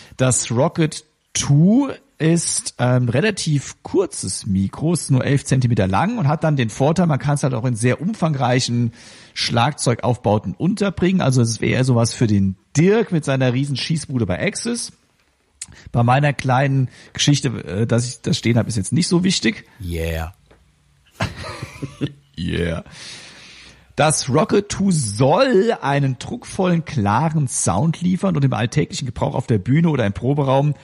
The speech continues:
Speaker 1: hoch belastbar sein. Letzteres, ähm,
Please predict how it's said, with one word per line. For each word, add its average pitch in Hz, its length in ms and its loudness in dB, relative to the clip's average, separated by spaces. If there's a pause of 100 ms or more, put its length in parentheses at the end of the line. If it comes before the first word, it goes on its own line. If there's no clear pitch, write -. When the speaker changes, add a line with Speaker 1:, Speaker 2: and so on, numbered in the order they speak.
(140)
Speaker 1:
hoch 151 560 0
belastbar 107 800 -2
sein. 101 440 -2 (280)
Letzteres, 196 760 0
ähm, 147 640 2